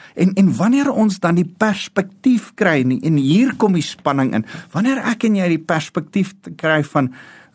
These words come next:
wie God is, hoe goed hy is, hoe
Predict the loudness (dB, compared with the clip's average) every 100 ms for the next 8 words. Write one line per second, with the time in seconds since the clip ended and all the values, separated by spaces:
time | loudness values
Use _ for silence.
0 | -16 -14 -2 0 2 2 -2 -6 -2 -2
1 | -2 -2 -2 0 -2 0 0 0 0 -2
2 | -2 -4 -8 -12 -20 -14 -2 0